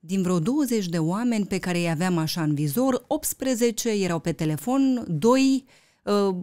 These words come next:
unul, ă, era cu mâna pe bară, celălalt geantă și bara, ă, pentru a se susține. Și încercam să-mi imaginez, eu însă-mi stând pe telefon în acel moment, cum era că nu aveam telefoane?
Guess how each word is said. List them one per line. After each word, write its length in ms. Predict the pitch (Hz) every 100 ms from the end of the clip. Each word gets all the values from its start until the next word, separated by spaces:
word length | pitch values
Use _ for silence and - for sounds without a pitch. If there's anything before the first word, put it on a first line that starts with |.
| -
unul, 600 | - - 233 220 208 196
ă, 340 | 190 175 170 156
era 240 | 170 180 190
cu 120 | 190
mâna 260 | 175 170
pe 140 | 165 165
bară, 280 | 160 247 220
celălalt 440 | 220 208 190 175
geantă 420 | 156 254 233 226
și 160 | 208 214
bara, 540 | 185 202 185 180 175 170
ă, 80 | 180
pentru 280 | 180 185 180
a 100 | 170
se 300 | - 180 170
susține. 600 | - 175 - 170 151 147 - - - - -
Și 140 | - 226
încercam 400 | 220 220 269 311
să-mi 220 | 294 254
imaginez, 720 | 226 185 151 160 143 175 262 220
eu 460 | 185 180 202 180
însă-mi 500 | 190 240 - 170 151
stând 500 | 139 - - 220 170
pe 160 | - 170
telefon 480 | 175 151 143 180 175
în 100 | 156
acel 320 | 143 165 156
moment, 680 | 156 143 143 220 285 - - _ _ _ - - - - _ _
cum 160 | - 359 349 311
era 120 | 311
că 80 | -
nu 160 | 262 277
aveam 260 | 262 262
telefoane? 760 | 240 254 247 - 254 175 135